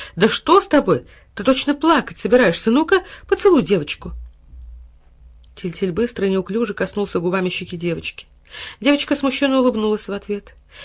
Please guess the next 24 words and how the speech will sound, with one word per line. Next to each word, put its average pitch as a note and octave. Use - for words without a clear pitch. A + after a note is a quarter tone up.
Минуты -
две G3+
они G3+
стояли, G3+
молча G3
глядя F#3
друг F#3
на F3+
друга, F#3+
словно F#3
оба B3
пытались B3
вспомнить F#3+
что-то -
такое, G3
что G#3
могло A3+
бы A#3+
помочь A#3+
им B3+
преодолеть A#3+
неловкость. B3
«А G3
что, F#3+